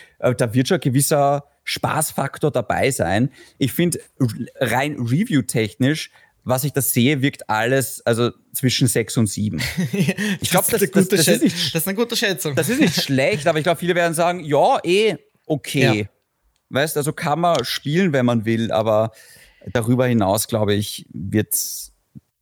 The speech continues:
Speaker 1: wird's nicht
Speaker 2: Ja.
Speaker 1: viel passieren
Speaker 2: Ja,
Speaker 1: mit
Speaker 2: na,
Speaker 1: dem Spiel.
Speaker 2: ich verste-, sehe ich genauso. Äh, ich hab noch eine Sache für mich herausgefunden, die mir gar nicht gefällt an diesen Live-Service-Spielen. Und, äh,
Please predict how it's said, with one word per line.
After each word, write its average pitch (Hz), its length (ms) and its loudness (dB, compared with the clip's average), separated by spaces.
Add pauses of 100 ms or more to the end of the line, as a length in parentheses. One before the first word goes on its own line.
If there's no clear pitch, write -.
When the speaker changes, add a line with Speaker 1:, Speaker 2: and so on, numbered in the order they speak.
Speaker 1:
wird's - 440 -4
nicht 107 240 0
Speaker 2:
Ja. 185 220 2
Speaker 1:
viel 101 300 2 (120)
passieren 101 260 2
Speaker 2:
Ja, 101 60 4
Speaker 1:
mit 95 120 2
Speaker 2:
na, 101 100 4
Speaker 1:
dem - 60 2
Spiel. - 140 0
Speaker 2:
ich 104 80 0
verste-, - 260 -4 (100)
sehe 208 260 0
ich 175 80 -4
genauso. 160 580 0
Äh, 165 80 -2
ich 175 160 -4
hab 190 80 0
noch 208 160 0
eine 185 240 -2
Sache 190 260 -2
für 185 120 -6
mich 180 320 -6 (100)
herausgefunden, 156 1080 -2 (640)
die 160 80 6
mir 165 140 4
gar 165 320 -2
nicht 175 300 -8
gefällt 139 460 -4
an 139 120 -8
diesen 139 240 -6
Live-Service-Spielen. 120 1080 -6
Und, 143 400 -6
äh, 143 240 0